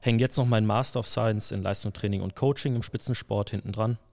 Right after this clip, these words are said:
Äh, das geht jetzt noch ein Jahr. Ähm, Trainer bin ich eigentlich jetzt schon seit zehn,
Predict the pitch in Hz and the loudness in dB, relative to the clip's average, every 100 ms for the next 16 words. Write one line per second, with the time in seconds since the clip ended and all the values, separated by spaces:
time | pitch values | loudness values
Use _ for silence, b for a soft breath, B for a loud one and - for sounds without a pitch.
0 | - 104 95 92 - 92 - - 95 87 | -12 -6 -6 -6 -6 -6 -6 -6 -4 -2
1 | 95 95 98 101 B B B B B B | 0 2 0 -2 B B B B B B
2 | - 95 92 92 87 82 - - 107 - | -4 0 0 0 -2 -8 -16 -18 -12 0
3 | 127 139 143 139 131 117 117 120 123 - | 4 4 4 4 2 0 0 2 2 -2
4 | 101 107 113 - 107 - 104 98 98 98 | -4 -2 -2 -6 -8 -4 -4 -2 -2 -2
5 | - - - - 110 113 | -4 -14 -8 -2 0 -2